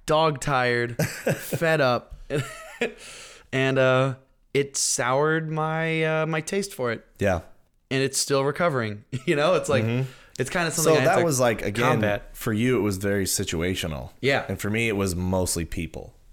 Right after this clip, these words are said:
Speaker 2: I
Speaker 1: Ah.
Speaker 2: feel like.
Speaker 1: Yeah. Hey,
Speaker 2: So,
Speaker 1: there's
Speaker 2: like,
Speaker 1: that distinction again.
Speaker 2: yeah, so, like, I think that goes both ways. I think it could be possible both ways, because you and I are different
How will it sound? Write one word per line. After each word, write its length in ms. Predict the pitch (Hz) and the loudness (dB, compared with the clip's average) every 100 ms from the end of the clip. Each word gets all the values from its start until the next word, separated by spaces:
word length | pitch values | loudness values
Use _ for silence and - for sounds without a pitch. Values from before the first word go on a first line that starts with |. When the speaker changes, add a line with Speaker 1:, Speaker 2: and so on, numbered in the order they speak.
| - | -8
Speaker 2:
I 40 | 107 | -2
Speaker 1:
Ah. 280 | 110 113 98 | 0 0 -2
Speaker 2:
feel 80 | 57 | -6
like. 220 | - - - - - - - | -10 -10 -12 -14 -18 -20 -6
Speaker 1:
Yeah. 380 | 127 170 170 143 | 0 2 4 2
Hey, 100 | 104 | 2
Speaker 2:
So, 80 | 147 151 | 4 4
Speaker 1:
there's 260 | 139 147 | 4 2
Speaker 2:
like, 100 | 147 | 0
Speaker 1:
that 20 | |
distinction 440 | 143 131 160 - 123 | -2 -2 -2 0 0
again. 160 | 117 | 2
Speaker 2:
yeah, 180 | 117 101 | 2 0
so, 140 | 90 113 | 0 0
like, 140 | 110 | 2
I 60 | 123 | 0
think 200 | 160 127 | 0 0
that 140 | 101 | 0
goes 180 | 95 90 | 0 0
both 240 | 95 92 101 | 0 0 2
ways. 260 | 98 92 | 2 2
I 80 | - | 0
think 160 | 104 131 | -2 -2
it 80 | - | -2
could 120 | 92 | -2
be 100 | 87 | -2
possible 540 | 87 90 - 85 80 - - | 0 -2 -2 -4 -6 -10 -8
both 220 | 78 76 | -4 -2
ways, 380 | 85 82 78 - | 0 0 0 -4
because 340 | - 80 82 90 | -6 -4 -2 0
you 80 | |
and 100 | 98 | 0
I 80 | 90 | 0
are 80 | 85 | -2
different 400 | 78 90 - 78 | -4 -6 -6 -8